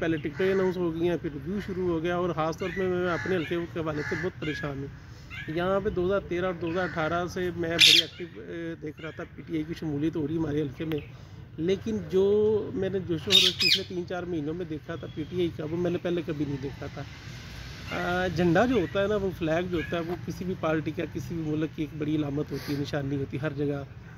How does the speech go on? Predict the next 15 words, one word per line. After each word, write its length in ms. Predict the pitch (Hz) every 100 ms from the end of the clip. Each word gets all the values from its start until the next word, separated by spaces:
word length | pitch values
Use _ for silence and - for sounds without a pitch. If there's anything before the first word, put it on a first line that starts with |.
| - -
हम 160 | 165 156
अपने 260 | 143 156 147
झंडे 280 | 143 139
को 100 | 156
लेके 280 | 151 143 139
चलते 320 | - 139 -
हैं। 800 | 139 - - - - - - -
तो 120 | 185 185 185 202
अपने 260 | 175 190 214
इलाके 340 | 202 180 202
में 80 | 214 202
मैंने 280 | 190 196 185
पीटीआई 340 | 185 190 202 185
का 120 | 190
जो 140 | 196